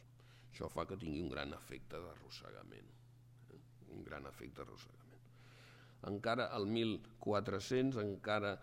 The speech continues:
que és el, el vehicle amb què comença la seat, encara té aquesta, eh, concepció del luxe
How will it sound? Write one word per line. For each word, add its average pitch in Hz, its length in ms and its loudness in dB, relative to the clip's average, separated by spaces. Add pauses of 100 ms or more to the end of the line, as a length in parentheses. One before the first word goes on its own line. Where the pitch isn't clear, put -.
(420)
que 104 140 -2
és 104 100 0
el, 95 80 6 (240)
el 87 160 4
vehicle 101 380 4
amb 95 100 0
què 85 220 2 (260)
comença 92 480 -2
la 92 120 0
seat, 123 600 0 (640)
encara 98 400 2
té 107 240 2
aquesta, 98 560 2
eh, 57 1000 -6 (120)
concepció 90 440 6
del 98 200 4
luxe 107 460 2